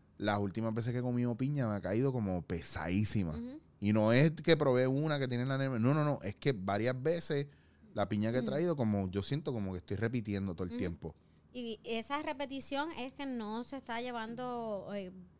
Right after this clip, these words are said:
Speaker 2: bien el sistema, ese,
Speaker 1: Co-,
Speaker 2: tu sistema digestivo.
Speaker 1: ¿cómo, qué tú recomiendas pa' gente? Ok, ahora voy completo. Co-, ¿por dónde uno empieza?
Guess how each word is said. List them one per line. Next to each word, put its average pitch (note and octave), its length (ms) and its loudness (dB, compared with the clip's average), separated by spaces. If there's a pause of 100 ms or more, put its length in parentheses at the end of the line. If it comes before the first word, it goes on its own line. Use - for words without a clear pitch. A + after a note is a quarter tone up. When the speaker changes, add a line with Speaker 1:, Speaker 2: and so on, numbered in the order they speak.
(140)
Speaker 2:
bien G3 300 -8
el A#3+ 100 -8
sistema, F#3+ 520 -12
ese, G#3+ 240 -6
Speaker 1:
Co-, A3 160 6
Speaker 2:
tu G#3+ 120 -12
sistema G3+ 440 -10
digestivo. A3+ 500 -12
Speaker 1:
¿cómo, C#3+ 440 4
qué D3 120 6
tú C#3+ 200 2
recomiendas E3+ 560 0
pa' C#3+ 140 -2
gente? C3 460 -2
Ok, G2+ 180 -4 (280)
ahora G2+ 240 4
voy A#2 260 8
completo. F#2+ 560 2
Co-, B2 240 4
¿por A#2 220 4
dónde C3 220 6
uno D3+ 80 2
empieza? G2 640 0